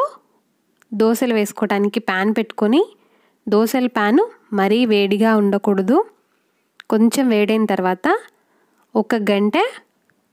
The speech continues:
పెసర పిండి తీసుకొని ఇలా దోశలా స్ప్రెడ్ చేసుకోవాలి. ముందుగా చెప్పినట్టు ఒక కప్పు పెసరపప్పుకి అర కప్పు బియ్యం వేసుకున్నాను.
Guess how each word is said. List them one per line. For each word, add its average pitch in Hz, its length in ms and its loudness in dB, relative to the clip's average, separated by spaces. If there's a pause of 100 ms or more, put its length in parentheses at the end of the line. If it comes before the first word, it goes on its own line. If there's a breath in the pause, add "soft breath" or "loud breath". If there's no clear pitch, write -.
(880)
పెసర 214 360 -2 (520)
పిండి 202 340 0
తీసుకొని 202 460 0 (320)
ఇలా 208 180 2 (220)
దోశలా 202 500 0
స్ప్రెడ్ 190 320 -6
చేసుకోవాలి. 175 560 -8 (1120)
ముందుగా 254 380 2
చెప్పినట్టు 214 440 -2 (1160 soft breath)
ఒక 240 320 -2
కప్పు 226 160 -2 (100)
పెసరపప్పుకి 220 680 -2 (160)
అర 226 60 0 (120)
కప్పు 220 180 -2 (100)
బియ్యం 208 320 2
వేసుకున్నాను. 190 560 0